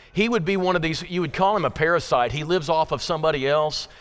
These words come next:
He finds a host with a strong personality and he just attaches himself and he goes along with whatever they say. If he's around good people, he'll be, he'll make good decisions, but he's mostly around really strong bad people and makes bad decisions like Jezebel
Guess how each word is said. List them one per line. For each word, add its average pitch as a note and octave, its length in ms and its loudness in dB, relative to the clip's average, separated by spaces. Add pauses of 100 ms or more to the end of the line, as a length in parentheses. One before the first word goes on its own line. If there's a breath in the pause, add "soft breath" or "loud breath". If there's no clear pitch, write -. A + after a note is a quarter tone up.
(160 loud breath)
He E3 140 -2
finds F3 420 2
a D3 100 4
host E3+ 400 -2
with D3+ 120 -6
a C3 40 -6
strong E3 360 -2
personality D#3+ 680 0
and C#3 80 -4
he C#3 80 -2
just D3 220 -8
attaches D3+ 440 -2
himself A#2+ 480 -2 (280 loud breath)
and D#3 100 0
he D#3 80 0
goes D#3+ 220 0
along D#3 240 0
with D3 100 -2
whatever C#3 400 0
they D#3 140 0
say. A#2+ 240 0
If G#2+ 80 -6
he's D#3+ 160 -4
around F#3+ 500 2 (320 loud breath)
good G3 300 2
people, F3 340 -2
he'll A3+ 140 2
be, G3 300 -2 (120)
he'll F#3 140 -2
make A#3+ 220 -2
good E3 140 -2
decisions, D#3+ 520 -2
but D3+ 140 -6
he's D#3 140 -6
mostly G#3 360 0
around D3 400 2 (180 loud breath)
really D#3+ 240 0
strong D3+ 380 -2
bad E3 280 4
people C3 260 -4
and B2+ 60 -2
makes B2 200 -2
bad D3 240 2
decisions A2 440 -8
like A2+ 220 -4
Jezebel G#2+ 560 -2